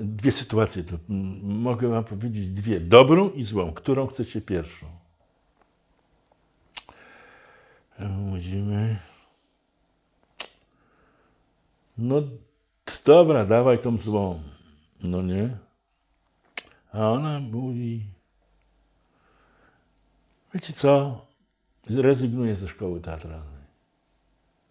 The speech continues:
Ja dostałem białe gorączki, ale muszę,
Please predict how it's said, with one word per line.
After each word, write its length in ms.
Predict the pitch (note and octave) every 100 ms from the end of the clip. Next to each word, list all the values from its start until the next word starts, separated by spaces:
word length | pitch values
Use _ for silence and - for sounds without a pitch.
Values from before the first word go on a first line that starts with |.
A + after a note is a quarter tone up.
| _ _ _ - - - - - - _ _ -
Ja 140 | A#2
dostałem 400 | D3+ - C3 C3+
białe 220 | B2+ C#3+
gorączki, 640 | C3+ B2 A2+ G#2 - G#2+ B2+
ale 200 | A2 A#2
muszę, 380 | A2+ - A#2